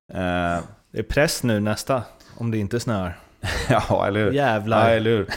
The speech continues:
Speaker 1: Nej, men alltså, det, sen är det ju så. Det är klart att det har... Alltså, det, det, det ändrar ju förutsättningarna för matchen. Det är ju inget att snacka om. Det är inte det vi pratar om här. Utan det vi pratar om är ju att man får någonstans bara gilla läget och så får man köra på. Och så får,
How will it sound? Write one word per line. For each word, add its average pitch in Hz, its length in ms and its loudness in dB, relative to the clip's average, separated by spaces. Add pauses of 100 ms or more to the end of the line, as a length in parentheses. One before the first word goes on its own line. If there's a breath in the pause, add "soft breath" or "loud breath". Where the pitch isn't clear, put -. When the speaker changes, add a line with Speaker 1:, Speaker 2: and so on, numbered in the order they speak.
(140)
Speaker 1:
Nej, 151 180 6
men 196 200 8
alltså, 160 340 6
det, 160 320 0 (140)
sen 170 220 0
är 175 140 4
det 143 40 2
ju 143 60 0
så. 120 240 2 (140)
Det 117 140 2
är 156 120 -2
klart 151 480 6
att 110 120 2
det 117 120 0
har... 90 520 0 (180)
Alltså, 113 220 -4
det, 110 260 -6
det, 113 280 -2
det 131 360 -4
ändrar 117 400 4
ju 143 140 6
förutsättningarna 90 800 0
för 98 100 -6
matchen. 101 520 -4
Det 117 80 2
är - 20 4
ju 139 80 4
inget 101 220 -2
att - 80 -10
snacka - 480 -6
om. 113 160 2
Det 110 60 2
är - 20 2
inte 123 140 -2
det 98 240 2
vi 104 100 0
pratar 95 340 0
om 85 80 -2
här. 71 200 -4
Utan 90 200 -6
det 101 100 -2
vi 98 100 -2
pratar 113 420 2
om 120 180 2
är 104 60 0
ju 90 100 0
att 85 220 -2 (420 loud breath)
man 101 140 2
får 113 120 -2
någonstans 101 520 0
bara 90 260 4
gilla 95 340 2
läget 95 540 0
och 104 80 -4
så 113 100 -6
får - 120 -6
man 113 120 0
köra 98 340 2
på. 131 300 0
Och 95 120 2
så 117 120 -4
får, 113 300 0